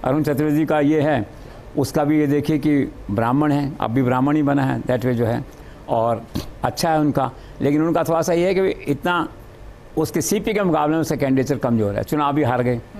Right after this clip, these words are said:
वैसे क्या है कि दत्तात्रेय जी के close हैं, जब दत्तात्रेय जी जयपुर आते हैं तो दिया कुमारी उनके साथ dinner भी होता है, मिलते जुलते हैं सारे, लेकिन बस वो click नहीं किया। हालांकि उसके बाद अरुण चतुर्वेदी ने कहा किसी को,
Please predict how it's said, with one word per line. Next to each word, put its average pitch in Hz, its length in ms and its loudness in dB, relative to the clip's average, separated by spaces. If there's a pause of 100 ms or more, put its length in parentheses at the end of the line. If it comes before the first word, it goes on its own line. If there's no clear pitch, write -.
(240)
वैसे 139 260 0
क्या 147 160 0
है 156 120 2
कि 156 280 0 (420)
दत्तात्रेय 143 460 0
जी 160 100 2
के 156 120 0
close 156 320 2
हैं, 143 240 0 (160)
जब 131 300 0
दत्तात्रेय 139 520 0
जी 139 40 2
जयपुर 135 320 2
आते 135 220 0
हैं 147 80 2
तो 143 60 2
दिया 139 240 2
कुमारी 139 280 2
उनके 135 220 2
साथ 131 140 0
dinner 139 240 2
भी 143 100 2
होता 135 260 2
है, 135 60 2
मिलते 135 300 2
जुलते 135 260 0
हैं 131 60 0
सारे, 123 280 0 (420)
लेकिन 185 260 0
बस 190 160 0
वो 180 60 0
click 202 260 0
नहीं 170 140 2
किया। 131 300 2 (680)
हालांकि 156 600 2 (380)
उसके 147 220 0
बाद 143 300 2
अरुण 160 320 0
चतुर्वेदी 151 440 2
ने 143 220 0 (680)
कहा 147 180 0
किसी 147 300 0
को, 120 260 0